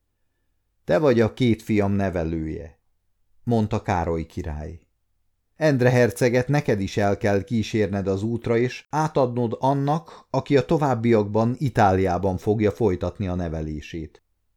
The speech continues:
Mert ha meg is koronázzák, meg is házasítják,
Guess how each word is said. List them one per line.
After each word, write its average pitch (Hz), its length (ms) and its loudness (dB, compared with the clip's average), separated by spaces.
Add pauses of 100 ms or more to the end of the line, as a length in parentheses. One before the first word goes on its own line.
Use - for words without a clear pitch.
(100)
Mert 127 300 0
ha 127 100 0
meg 170 200 0
is 165 180 -4
koronázzák, 127 960 2
meg 113 240 -2
is 120 140 -2
házasítják, 123 1000 -2